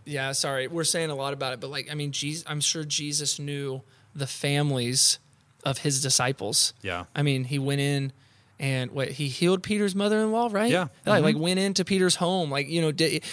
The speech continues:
Speaker 1: it was not Jesus and his disciples and then all their families. I believe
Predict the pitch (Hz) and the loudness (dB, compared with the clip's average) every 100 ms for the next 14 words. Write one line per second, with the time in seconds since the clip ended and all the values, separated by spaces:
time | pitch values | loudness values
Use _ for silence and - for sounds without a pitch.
0 | - - 185 170 185 220 208 - - - | -2 4 6 6 6 4 2 -2 -20 -20
1 | _ _ - - 156 175 190 196 - 170 | _ _ -18 -4 0 2 2 2 2 2
2 | 160 160 147 151 147 147 143 147 139 127 | 2 4 4 2 0 -4 -2 -2 -2 -4
3 | 135 135 127 139 135 131 - 170 170 156 | -4 -6 -6 -6 -4 -4 0 2 2 0
4 | 147 135 - | 0 -4 -6